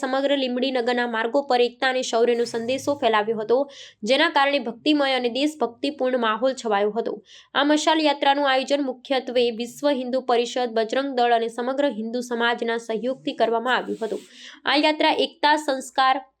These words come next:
અને શૌર્યના સંદેશ સાથે નીકળી હતી. તેમાં જિલ્લાના વિવિધ વિસ્તારોમાંથી મોટી સંખ્યામાં હિન્દુ સમાજના યુવાનો, વડીલો અને આગેવાનો ઉત્સાહપૂર્વક જોડાયા હતા અને સંગઠનની ભાવના પ્રગટ કરી હતી.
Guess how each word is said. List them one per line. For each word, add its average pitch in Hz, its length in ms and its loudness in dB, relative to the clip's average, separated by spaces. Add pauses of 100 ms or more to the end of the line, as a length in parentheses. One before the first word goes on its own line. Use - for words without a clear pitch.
(140)
અને 226 120 2
શૌર્યના 294 460 4
સંદેશ 285 440 -2
સાથે 262 220 2
નીકળી 247 320 0
હતી. 254 320 -4
તેમાં 240 240 2
જિલ્લાના 240 360 2
વિવિધ 233 340 -4
વિસ્તારોમાંથી 247 680 0
મોટી 233 300 -2
સંખ્યામાં 240 520 -2
હિન્દુ 226 280 -4
સમાજના 233 460 -2
યુવાનો, 240 460 0 (480)
વડીલો 254 420 4
અને 262 240 2
આગેવાનો 240 560 0
ઉત્સાહપૂર્વક 247 680 -2
જોડાયા 214 400 2
હતા 220 160 -2
અને - 280 -6
સંગઠનની 285 560 0
ભાવના 226 340 0
પ્રગટ 240 340 0
કરી 226 220 -2
હતી. 240 300 -4